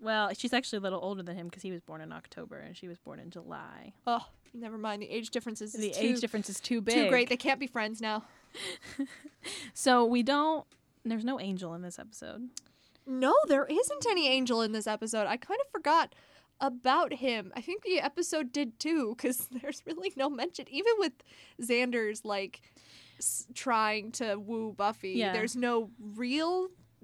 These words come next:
Speaker 2: mention of Angel that I can think of.
Speaker 1: No,
Speaker 2: He
Speaker 1: I,
Speaker 2: might
Speaker 1: I don't
Speaker 2: mention
Speaker 1: remember
Speaker 2: it
Speaker 1: either.
Speaker 2: once or twice.
Speaker 1: Well, and it's funny because they made such a big deal out of him in the last two episodes,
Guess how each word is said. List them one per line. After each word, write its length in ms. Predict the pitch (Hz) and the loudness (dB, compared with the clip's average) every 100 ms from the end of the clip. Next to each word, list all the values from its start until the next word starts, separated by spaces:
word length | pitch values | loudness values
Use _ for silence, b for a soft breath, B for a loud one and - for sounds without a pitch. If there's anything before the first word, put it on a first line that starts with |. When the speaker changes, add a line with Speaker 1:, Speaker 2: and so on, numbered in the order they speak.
| 185 _ | -20 _
Speaker 2:
mention 440 | 247 277 294 - | -2 -2 -2 -4
of 60 | 277 | -6
Angel 200 | 262 247 | -4 -2
that 120 | 247 - | -2 4
I 180 | 226 240 | 4 4
can 260 | - 202 | -4 -14
think 320 | - - 117 | -14 -16 -12
of. 180 | - 90 | -10 -8
Speaker 1:
No, 220 | 226 233 208 | -4 -2 0
Speaker 2:
He 60 | - | 2
Speaker 1:
I, 100 | 214 | 4
Speaker 2:
might 220 | 330 339 | 4 4
Speaker 1:
I 40 | 214 | 2
don't 40 | |
Speaker 2:
mention 260 | 254 247 247 | 2 2 0
Speaker 1:
remember 120 | 214 | -2
Speaker 2:
it 40 | |
Speaker 1:
either. 120 | 208 214 | -2 -4
Speaker 2:
once 260 | 202 - | -4 -6
or 80 | 196 | -8
twice. 540 | - - 190 165 - | -10 -8 -6 -6 -4
Speaker 1:
Well, 160 | 240 262 | 0 2
and 100 | 247 | 2
it's 160 | 247 - | 0 2
funny 220 | 254 269 | 2 4
because 280 | 214 214 185 | 2 -2 -2
they 120 | 190 | -2
made 260 | 196 202 190 | -2 -2 -2
such 220 | 208 214 | -4 -2
a 40 | |
big 260 | 190 175 180 | -4 -4 -4
deal 240 | 180 190 | -2 0
out 160 | 180 175 | 0 -2
of 80 | 175 | -4
him 140 | 170 | -6
in 80 | 165 | -6
the 100 | 160 | -6
last 340 | 160 147 - - | -6 -8 -8 -4
two 140 | 196 | -2
episodes, 720 | 190 - - 226 254 - - | -2 -6 -8 -6 -6 -10 -20